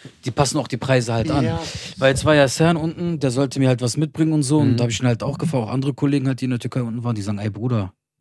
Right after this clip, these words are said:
Speaker 1: ich weiß gar nicht, wie die Leute hier leben.
Speaker 2: Mhm.
Speaker 1: Ich sag, warum? Meint der Bruder, ich hab tausend Euro gewechselt, ich hatte so ein Bündel. Ich sag, ich schwöre auf alles, nach vier Tagen hatte ich kein Geld mehr. Ich sag, was hast du gemacht? Meint der Bruder, ich war nicht feiern, ich hab keinen Alkohol, ich war nur essen, hier essen, da weg.
Speaker 2: Ja,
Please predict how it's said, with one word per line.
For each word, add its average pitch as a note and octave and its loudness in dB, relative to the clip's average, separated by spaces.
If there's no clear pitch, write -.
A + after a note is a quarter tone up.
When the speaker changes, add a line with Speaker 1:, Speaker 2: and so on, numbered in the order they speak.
Speaker 1:
ich - -8
weiß A2 -6
gar B2 0
nicht, A#2+ 0
wie G#2+ -8
die G#2 -2
Leute A2+ 0
hier G2+ -4
leben. A#2+ -2
Speaker 2:
Mhm. A2+ 0
Speaker 1:
Ich A2+ 0
sag, B2 -4
warum? B2 0
Meint - -20
der - -16
Bruder, G#2+ -6
ich - -6
hab - -16
tausend G#2 -4
Euro G#2+ 0
gewechselt, A2 -2
ich A2+ -6
hatte A2+ -6
so A#2 -14
ein A2 -14
Bündel. A#2+ -10
Ich - -20
sag, - -20
ich G#2+ -14
schwöre B2 -6
auf A2+ -8
alles, A#2 -4
nach A2+ -2
vier A#2+ -2
Tagen A2 -2
hatte A2 -2
ich - -20
kein G#2 -6
Geld A2+ -6
mehr. G2+ -14
Ich G2 -12
sag, G2 -12
was C3 -4
hast - -8
du A2 -10
gemacht? A#2+ -4
Meint A#2+ 0
der A#2+ -2
Bruder, C3+ -2
ich A2+ -8
war D3 -4
nicht C#3+ -4
feiern, G#2 -10
ich - -12
hab A#2+ -10
keinen B2 -2
Alkohol, B2+ -8
ich - -10
war C3 0
nur D3 2
essen, C3 -2
hier C3+ -2
essen, - -8
da A#2 -2
weg. A2+ 4
Speaker 2:
Ja, B2 2